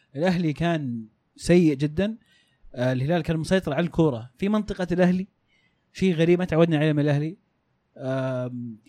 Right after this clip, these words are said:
أنا ما كنت متفائل قبل المباراة، يعني كنت متوقع أفضل الحالات بيكون تعادل، لكن، آه، الأهلي فاجأني بمستواه. الهلال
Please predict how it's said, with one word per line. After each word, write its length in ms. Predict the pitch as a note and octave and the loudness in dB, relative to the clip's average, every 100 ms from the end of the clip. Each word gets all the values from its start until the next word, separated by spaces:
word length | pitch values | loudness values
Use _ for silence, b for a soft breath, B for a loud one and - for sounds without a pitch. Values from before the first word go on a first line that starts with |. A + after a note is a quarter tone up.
| D#3+ | -6
أنا 160 | E3+ | 0
ما 100 | F3 | 0
كنت 120 | F#3 E3+ | 0 -2
متفائل 300 | - F3 D#3+ | 0 0 2
قبل 80 | |
المباراة، 340 | D#3+ D#3 D#3+ F3 - | -2 -2 -2 -4 -6
يعني 300 | B2 B2 A2+ - _ _ _ D3 | -10 -10 -10 -16 _ _ _ -20
كنت 180 | - | -12
متوقع 500 | D3 E3 D#3+ D3+ A#2+ G2+ _ - | -2 0 0 -2 -6 -12 _ -6
أفضل 340 | E3 D3+ D3 | -4 -2 -2
الحالات 520 | C#3 A#2 - D3 D#3+ | -2 -6 -2 0 0
بيكون 260 | C#3+ D#3 C#3+ | 0 -2 -2
تعادل، 500 | A#2+ C3+ D3+ E3 - _ _ _ _ - | -2 -2 -2 -4 -10 _ _ _ _ -6
لكن، 540 | C#3 C#3+ - D3 C#3 C3+ | -2 -2 -2 -4 -2 -2
آه، 500 | B2+ B2 A#2+ A#2+ A#2+ | 0 -2 -4 -6 -4
الأهلي 300 | D#3 F#3 F#3 | 2 4 6
فاجأني 380 | F#3+ F3+ F#3 | 6 6 4
بمستواه. 600 | E3+ E3+ - E3 E3 E3+ C#3+ _ - | 2 0 2 2 2 0 -6 _ -16
الهلال 640 | A2+ C#3 D#3+ F3 E3 D#3+ | -8 0 2 4 2 -2